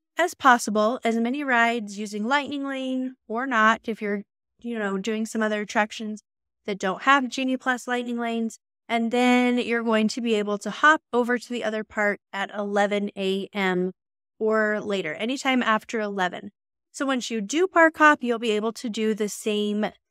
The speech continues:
thing. Now, you should always be holding a Genie Plus reservation. And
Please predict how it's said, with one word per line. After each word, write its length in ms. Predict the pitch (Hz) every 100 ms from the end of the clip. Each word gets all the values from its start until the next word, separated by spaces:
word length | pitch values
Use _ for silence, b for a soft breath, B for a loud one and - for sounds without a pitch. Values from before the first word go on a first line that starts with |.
| _
thing. 420 | 226 180 160 185 _ _ _ 214
Now, 60 |
you 180 | 220 226
should 220 | - 254 -
always 540 | 214 233 285 311 294
be 120 | -
holding 360 | 311 247 247 247
a 60 | 226
Genie 260 | 214 220
Plus 460 | 226 - 214 208 - -
reservation. 1200 | 202 208 202 202 196 185 185 196 - - - 196 _ -
And 520 | 214 202 196 190